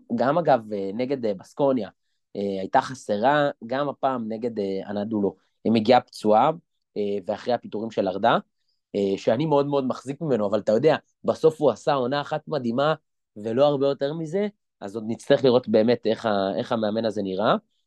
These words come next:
אה, באמת, הנושא של הביתיות הוא מאוד מאוד משמעותי, אה, וכל משחק של מכבי עכשיו עד סוף העונה יהיה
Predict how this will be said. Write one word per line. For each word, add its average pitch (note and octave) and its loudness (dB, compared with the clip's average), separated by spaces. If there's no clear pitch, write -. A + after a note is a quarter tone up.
אה, G#2+ 2
באמת, B2+ 4
הנושא A2 -2
של F3+ -4
הביתיות C3+ -4
הוא C3 -6
מאוד B2+ 0
מאוד B2 -2
משמעותי, A#2+ -2
אה, F#2+ 0
וכל A#2 2
משחק A3 2
של G#3 -2
מכבי F3+ 2
עכשיו C#3+ -2
עד E3 -6
סוף E3 -4
העונה C#3 2
יהיה D3 6